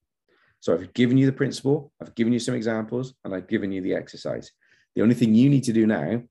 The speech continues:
is give yourself the respect to put some time and effort into this, invest a bit of time and effort into this, to truly understand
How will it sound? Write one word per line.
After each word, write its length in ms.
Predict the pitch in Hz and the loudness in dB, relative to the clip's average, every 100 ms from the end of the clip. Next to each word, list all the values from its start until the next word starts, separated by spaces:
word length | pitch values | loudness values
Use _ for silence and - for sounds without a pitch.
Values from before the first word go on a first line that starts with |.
| _ | _
is 120 | - - - | -12 -8 0
give 200 | 127 120 | 2 4
yourself 880 | 131 127 127 80 92 131 - _ _ _ _ _ _ _ _ _ _ _ _ _ _ _ | 2 2 -4 -4 -6 -8 -12 _ _ _ _ _ _ _ _ _ _ _ _ _ _ _
the 120 | 98 107 | 0 2
respect 560 | 110 - 120 71 - _ - | 2 0 -4 -4 -8 _ -14
to 80 | |
put 360 | - - 139 - | -14 -4 -2 -2
some 180 | - 131 | -4 -4
time 280 | 135 127 120 | -2 -2 -2
and 100 | 117 | -2
effort 240 | 110 113 | -4 -8
into 300 | 120 127 - | -4 -6 -6
this, 320 | 78 98 127 | -8 -8 -8
invest 560 | - 107 104 117 131 - | -4 -4 -2 -2 -2 -6
a 20 | |
bit 140 | 127 | -6
of 60 | - | -6
time 200 | 120 117 | -6 -6
and 80 | 110 | -6
effort 160 | 110 | -6
into 220 | 92 104 78 | -8 -8 -6
this, 240 | 90 - _ _ _ | -6 -6 _ _ _
to 100 | - | -16
truly 380 | - 139 143 143 | -6 0 2 2
understand 960 | 131 120 - - 117 65 80 113 131 | 0 -2 -4 -6 -6 -6 -6 -4 -6